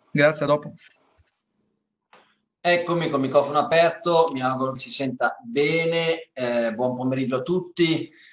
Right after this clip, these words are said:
Speaker 2: finalmente di nuovo dalla sede nostra di Dusi Law, Legal and Tax,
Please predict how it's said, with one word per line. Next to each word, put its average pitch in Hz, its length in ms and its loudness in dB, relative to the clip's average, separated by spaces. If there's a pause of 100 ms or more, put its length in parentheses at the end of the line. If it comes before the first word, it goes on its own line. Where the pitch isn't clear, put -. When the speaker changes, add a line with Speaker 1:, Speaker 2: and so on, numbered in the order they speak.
(160)
Speaker 2:
finalmente 127 760 0
di 120 120 -2
nuovo 120 760 0
dalla 110 760 0
sede 113 880 -2
nostra 131 420 -2
di 107 60 -6
Dusi 113 220 -6
Law, 139 240 2
Legal 110 220 -4
and 127 160 -8
Tax, 147 720 0